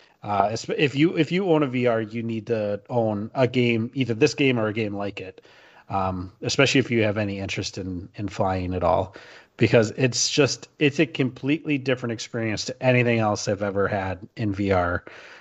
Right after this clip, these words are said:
where you're, you're actually still sitting down, right? You're sitting down like you would in an aircraft, but man, is it just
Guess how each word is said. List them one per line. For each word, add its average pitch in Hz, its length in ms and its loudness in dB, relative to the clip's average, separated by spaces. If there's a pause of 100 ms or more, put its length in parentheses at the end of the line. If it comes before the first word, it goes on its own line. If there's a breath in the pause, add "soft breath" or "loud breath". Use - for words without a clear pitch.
(200 loud breath)
where 104 500 4
you're, 120 380 0
you're 123 140 4
actually 170 340 4
still 175 300 2
sitting 135 440 0
down, 104 540 -2
right? 107 180 -10
You're 113 80 -10
sitting 147 300 2
down 120 240 2
like 107 160 -10
you 113 80 -8
would 107 160 -6
in 101 100 -8
an 98 120 -12
aircraft, 107 500 -4 (460 loud breath)
but 117 360 2 (200)
man, 110 520 -2
is 120 180 -4
it 143 120 4
just - 480 -2